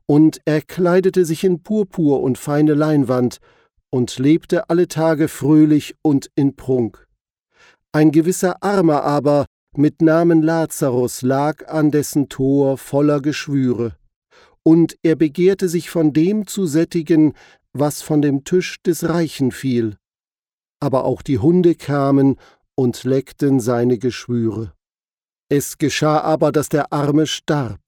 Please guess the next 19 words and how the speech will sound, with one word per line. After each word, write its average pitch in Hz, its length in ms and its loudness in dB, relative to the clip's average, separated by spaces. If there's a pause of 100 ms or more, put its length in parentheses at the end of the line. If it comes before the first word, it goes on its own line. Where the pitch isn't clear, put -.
(380)
und 151 180 4
von 156 200 2
den 151 220 2
Engeln 160 560 4
in 139 200 0
den 131 200 0
Schoß 180 560 0
Abrahams 131 760 -2
getragen 120 580 -4
wurde. 113 380 -4 (960)
Es 135 180 -4
starb 160 540 -2
aber 160 240 0
auch 170 180 -2
der 180 240 0
Reiche 170 480 0
und 123 320 -4
wurde 139 240 0
begraben. 147 680 -4